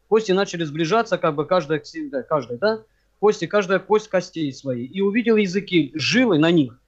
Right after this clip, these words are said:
и плоть выросла на них, и кожа покрыла их сверху, а духа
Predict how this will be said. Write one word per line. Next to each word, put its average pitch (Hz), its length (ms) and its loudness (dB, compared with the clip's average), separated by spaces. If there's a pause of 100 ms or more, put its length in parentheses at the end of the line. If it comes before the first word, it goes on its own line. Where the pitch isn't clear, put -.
(140)
и 196 100 -2
плоть 220 280 4
выросла 165 480 0
на 156 140 0
них, 131 320 -6
и 202 80 -6
кожа 196 340 2
покрыла 175 420 -4
их 190 240 -10
сверху, 127 540 -8 (320)
а 151 160 2
духа 175 480 -2